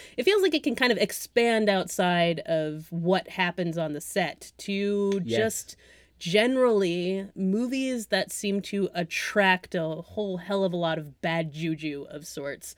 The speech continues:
Speaker 2: Mm.
Speaker 1: uh, and everything that could go wrong did,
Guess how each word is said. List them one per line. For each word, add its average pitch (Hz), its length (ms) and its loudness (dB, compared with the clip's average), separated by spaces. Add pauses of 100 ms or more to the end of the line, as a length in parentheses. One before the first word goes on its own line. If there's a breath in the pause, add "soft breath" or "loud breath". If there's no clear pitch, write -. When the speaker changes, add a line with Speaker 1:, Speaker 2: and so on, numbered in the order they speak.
(140 loud breath)
Speaker 2:
Mm. 120 240 -6
Speaker 1:
uh, 143 420 -6
and 156 340 -6 (220)
everything 175 800 2 (680)
that 165 200 -2
could 160 200 -6
go 160 200 -2
wrong 156 300 -4
did, 180 460 0